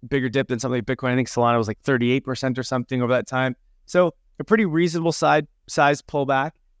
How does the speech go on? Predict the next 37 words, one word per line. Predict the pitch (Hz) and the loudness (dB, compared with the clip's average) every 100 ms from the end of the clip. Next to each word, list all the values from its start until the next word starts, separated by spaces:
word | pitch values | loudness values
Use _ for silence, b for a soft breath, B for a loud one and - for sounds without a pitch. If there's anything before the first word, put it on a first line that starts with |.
| - | -8
and | 151 | -6
somewhat | - - 196 226 226 190 156 147 - - _ _ 165 | -6 -2 2 4 2 2 2 0 -12 -20 _ _ -2
in | 170 156 | 0 2
line | 131 127 151 160 | 2 2 2 0
with | 135 135 - - | 0 -2 -2 -8
past | 139 127 139 - _ _ | -2 -2 -2 -8 _ _
pullbacks. | 147 139 147 185 - - _ _ | -2 2 2 0 -6 -20 _ _
So | - 165 156 143 _ _ _ _ _ | -2 2 4 2 _ _ _ _ _
from | - 185 202 | 2 4 4
there, | 175 131 131 170 151 | 2 0 0 -2 -4
what | 131 135 | -2 0
happens? | 120 113 98 - | 0 -2 -8 -10
Typically, | - 190 202 214 202 | -6 -4 -2 0 0
there | 180 175 | 0 0
is | 147 | 0
a | |
rally | 120 127 127 131 113 | 0 2 4 2 0
leading | 117 131 139 135 | -4 -2 -2 -2
into | - 143 139 - 139 131 | 0 2 0 0 -2 -2
the | 117 123 123 | 0 -2 0
April, | 127 127 127 120 117 104 | 0 0 2 2 2 -2
well, | 107 | -4
th-, | 113 | -2
in | 135 | 0
this | 131 135 | 0 -2
case, | - 120 | -2 -4
it's | 110 - | -6 -8
in | 110 | -4
April. | 120 127 120 107 | -2 -2 -2 -2
So | 117 | -2
typically, | 196 208 262 | 0 2 2
there's | 202 156 | 2 0
a | |
rally | 131 135 135 131 | 0 2 2 0
that | 107 | -2
kind | 135 | -4
of | 131 | -4